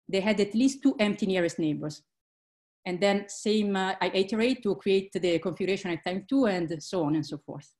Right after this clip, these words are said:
So, okay, so let's stick to this notation. There are different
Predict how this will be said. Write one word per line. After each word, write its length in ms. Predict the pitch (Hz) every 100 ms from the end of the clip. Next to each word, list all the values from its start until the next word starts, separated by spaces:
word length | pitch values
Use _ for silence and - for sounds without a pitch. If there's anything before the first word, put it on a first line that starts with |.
| _ _ _ _ _ _ _ _ _
So, 460 | - 226 220 220 - _ _ _ -
okay, 260 | 196 165
so 240 | - 202 196
let's 240 | 220 226
stick 200 | - 269
to 80 | 233
this 200 | 220 208
notation. 540 | 214 214 277 269 226 196
There 120 | 185
are 200 | 185 180
different 500 | 185 214 202 196